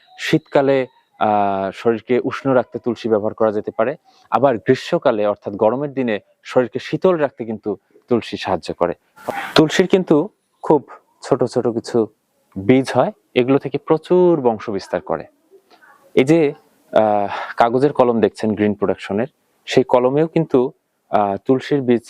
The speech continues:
সম্পৃক্ত করা হয় কখনো কখনো, যাতে এই ঔষধি বৃক্ষ সারা দেশে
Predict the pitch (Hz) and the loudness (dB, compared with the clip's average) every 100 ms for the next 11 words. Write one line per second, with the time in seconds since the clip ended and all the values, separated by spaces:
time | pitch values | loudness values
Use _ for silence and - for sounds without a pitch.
0 | - - 113 98 110 - 98 92 87 85 | -18 -6 -6 -4 -6 -4 0 0 0 -4
1 | - _ - 101 98 - 85 - 80 - | -6 _ -4 -2 -4 -4 -6 -6 -14 -16
2 | _ _ 104 - 110 107 104 117 113 110 | _ _ 2 2 2 2 0 -2 0 -2
3 | - 131 - 98 92 95 - | -4 -8 -4 -2 0 -2 0